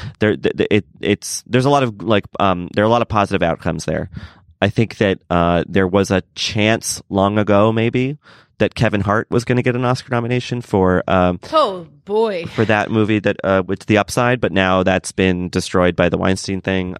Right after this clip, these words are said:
Speaker 1: Um, so, so I don't know. I, I don't, I don't know if I see many, like, late break kind of creeping in there, people with that. I feel like there's a, a list of maybe six, seven, eight guys who are are, are, are pretty,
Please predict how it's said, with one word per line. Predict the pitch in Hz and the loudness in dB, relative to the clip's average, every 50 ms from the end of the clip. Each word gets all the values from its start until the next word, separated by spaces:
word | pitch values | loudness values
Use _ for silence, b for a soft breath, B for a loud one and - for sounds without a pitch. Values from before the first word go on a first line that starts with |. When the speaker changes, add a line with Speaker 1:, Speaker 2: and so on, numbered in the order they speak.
| _ | _
Speaker 1:
Um, | 87 92 90 90 90 90 90 87 85 85 - _ _ - _ _ _ _ _ _ _ - - | 0 0 2 0 -2 -4 -6 -10 -12 -14 -18 _ _ -20 _ _ _ _ _ _ _ -14 -10
so, | - - - 104 95 92 90 87 85 B B B B B B B B | -6 -2 2 2 4 4 4 2 2 B B B B B B B B
so | - - 117 | -2 0 0
I | 120 | 2
don't | 120 135 | 2 0
know. | 147 127 98 85 | 0 2 2 2
I, | 64 95 101 - | 2 2 2 2
I | - 110 | 0 0
don't, | 127 139 - - - - _ | 0 -2 -2 -6 -10 -6 _
I | 110 | 0
don't | 123 160 180 185 | 2 2 2 2
know | 190 190 | 4 2
if | 185 - | 2 2
I | 165 151 | 2 0
see | 143 - - 147 139 131 135 | 0 0 -2 -2 0 0 2
many, | 127 123 117 117 117 110 | 2 2 2 4 4 4
like, | 104 101 92 - - - _ - _ _ _ _ _ _ - | 4 4 2 0 -4 -18 _ -20 _ _ _ _ _ _ -14
late | - 92 98 104 107 - _ | -4 0 0 0 0 0 _
break | - 110 104 101 - - | 0 0 0 0 -2 -6
kind | - - 101 95 | -4 0 0 0
of | - | -2
creeping | - - 113 - - 101 98 98 | 0 -2 0 0 2 2 4 4
in | 98 95 95 | 4 4 4
there, | 92 90 90 90 87 87 - - _ _ - - - - - - - _ | 4 4 4 2 2 0 -2 -6 _ _ -18 -18 -16 -16 -18 -20 -14 _
people | - 104 95 - 85 | -4 -2 -2 0 -2
with | 87 - | 0 0
that. | 117 110 85 87 | 2 2 2 0
I | 85 | 0
feel | 80 - 98 92 | 0 0 2 2
like | 90 87 - - - - - - - | 2 0 -2 -6 -20 -20 -20 -20 -20
there's | - - - 92 90 87 82 | -20 0 2 4 4 4 4
a, | 92 | 2
a | 87 87 - - 82 | 2 2 2 2 2
list | 87 90 92 90 - - 92 | 2 2 2 0 0 -4 -4
of | 80 90 | 0 0
maybe | 87 85 85 82 | 2 2 2 0
six, | - - - 98 92 - - | -2 -2 -2 -2 -4 -2 -6
seven, | - - - - 95 87 90 87 | -6 -4 -2 0 0 2 2 2
eight | 90 87 - | 0 0 0
guys | - 80 85 85 85 - | 0 0 2 2 0 -2
who | - - 85 85 85 | -2 -4 -2 0 0
are | 85 82 85 85 B B B B B B B B B B _ - | 0 0 -2 -4 B B B B B B B B B B _ -4
are, | - 87 82 82 - - | -2 0 0 0 0 0
are, | - 85 78 - _ | 0 -2 -2 -4 _
are | - - | -2 -2
pretty, | 82 - - 92 85 78 80 | -2 0 0 0 2 2 0